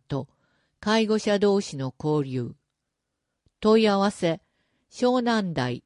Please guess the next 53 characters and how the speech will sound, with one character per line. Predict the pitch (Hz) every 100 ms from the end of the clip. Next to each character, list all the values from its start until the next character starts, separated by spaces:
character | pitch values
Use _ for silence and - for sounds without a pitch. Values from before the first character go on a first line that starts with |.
| _
生 | 165
き | - 240
生 | 233
き | - 226
サ | - 185
ポ | - 208
ー |
ト | 202 190
セ | - 185
ン | 170
タ | 139 - 110 - _ _ _ _ _ -
ー。 |
電 | 165 202 208
話 | 196 185
四 | 165 233 240
五 | 226 233 170
の | 147 139 -
二 | 160 185 208
三 | - 190 180 139
零 | 156 165
零。 | 160 147 139 - _ _ _ _ _
ま | 165 180
た | 226 208
は | 165 -
高 | - 247 247
齢 | 247 226
者 | - 156
支 | 156 -
援 | 165 160 165
課。 | - 151 - _ _ _ _ _ _ _ _ _ _ _ _ _ _ _ _ _ _ _
北 | - 277 262
部 | 190 175
の | 151
魅 | 151 160
力 | 190 - 185
を | 185
再 | - 185 190
発 | 175 170 _
見。 | - 123 113 - _ _ _ _ _ _ _ _
ワ | 170 185
ク | -
ワ | 220 208
ク | 196
バ | 170 170
ス | -
旅 | - 202 185 147
モ | 147
ニ | 180 202
タ | - 180
ー | 175
ツ | - 170
ア | 131
ー。 | 113